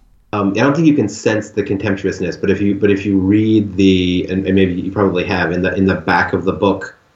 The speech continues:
that's just called The Dragon Grial that has all the stories together, there are author notes. And in those author notes, the, the author notes have very little to do with the stories, and you can sense a kind of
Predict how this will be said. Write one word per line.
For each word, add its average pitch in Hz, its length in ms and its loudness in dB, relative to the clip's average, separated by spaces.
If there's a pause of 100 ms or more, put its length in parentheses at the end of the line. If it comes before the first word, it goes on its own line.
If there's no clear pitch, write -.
(160)
that's - 160 -4
just - 260 -4
called 95 220 0
The 87 40 -6
Dragon 87 300 -2
Grial 85 280 -2
that 80 140 -4
has 90 100 -4
all 87 100 -2
the 80 80 -2
stories 82 300 0
together, 80 380 -2
there 87 180 2
are 80 120 0
author 87 240 0
notes. 78 400 -4 (400)
And 98 80 0
in 120 100 6
those 117 200 6
author 113 280 2
notes, 87 480 -4
the, - 180 0
the 147 220 0
author 127 240 0
notes 117 360 2 (220)
have 95 240 -4
very 101 220 4
little 101 180 2
to 95 80 2
do 90 160 -2
with 82 120 -6
the 90 60 -6
stories, 85 600 -2 (280)
and 98 200 2
you 101 120 4
can 92 280 0
sense - 580 -2
a 95 100 -2
kind 87 280 -4
of 80 320 -4